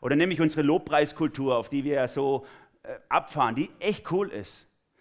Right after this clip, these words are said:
aber noch eine Schleife und noch eine Schleife und noch eine Schleife macht uns nur emotional high und ist noch lang keine Anbetung, wenn immer das Gleiche immer wieder runtergerattert wird. Jesus, wäre spannend, was er dazu sagen würde.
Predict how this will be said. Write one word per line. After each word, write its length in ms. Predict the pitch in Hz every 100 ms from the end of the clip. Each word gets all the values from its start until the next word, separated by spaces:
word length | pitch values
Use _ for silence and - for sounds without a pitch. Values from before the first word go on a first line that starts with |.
| _
aber 140 | - 131
noch 220 | 180 240
eine 120 | 180
Schleife 400 | - 127 110 127
und 120 | 147
noch 180 | 165 190
eine 100 | 214
Schleife 400 | 165 143 120 120
und 60 | 131
noch 180 | 185
eine 140 | 196 180
Schleife 500 | - 117 110 110 95 - _ _ _
macht 200 | - 131
uns 140 | 143 139
nur 100 | 151
emotional 640 | 160 143 139 127 123 113
high 200 | 120 135
und 80 | 110
ist 160 | 104 110
noch 120 | 101
lang 300 | 104 127 139
keine 320 | 131 107 107
Anbetung, 520 | 101 98 107 98 85 - _ _ _ _ _ _
wenn 100 | -
immer 200 | 98 139
das 200 | 135 113
Gleiche 340 | - 113 123 113
immer 300 | 107 113 92
wieder 160 | 101
runtergerattert 720 | 90 87 87 78 73 - 67 -
wird. 280 | - - _ _ _ - - -
Jesus, 500 | 135 139 147 - - _ _ _ _ _
wäre 120 | - 107
spannend, 320 | 113 117 104
was 120 | 98
er 100 | 101
dazu 260 | 101 - 98
sagen 340 | 101 95 95
würde. 300 | 95 92 90